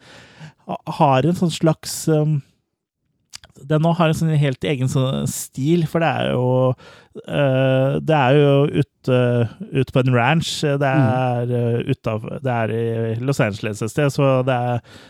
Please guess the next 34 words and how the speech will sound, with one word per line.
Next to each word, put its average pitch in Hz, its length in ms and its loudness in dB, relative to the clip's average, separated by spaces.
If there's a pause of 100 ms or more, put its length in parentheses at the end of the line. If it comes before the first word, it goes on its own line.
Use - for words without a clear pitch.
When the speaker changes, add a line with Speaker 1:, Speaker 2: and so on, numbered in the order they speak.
(140)
Speaker 1:
den 131 200 0
ranchen 117 340 0
driver 113 280 0
jo 113 320 2
med 113 180 -2
å 113 140 -2
la-, 117 360 -4 (640)
og 120 80 -4
trener 120 380 2
dyr 113 280 0
og 104 80 0
sånn 113 200 -4
til 113 100 -6
filmer 107 540 -2
og 107 80 0
sånn, 170 140 2
da. 139 140 2 (280)
Speaker 2:
Ja, 170 120 -2
ja. - 40 0
Speaker 1:
Så - 60 2
det 131 320 4
er 113 60 0
det - 20 -6
de 127 400 0
livnærer 110 500 -2
seg 123 140 -2
av, 139 140 2
så 131 260 2
det 127 100 0 (300)
er - 100 0
det 131 160 6
jo 139 120 4
dårlig 117 180 2 (100)
at 110 140 -6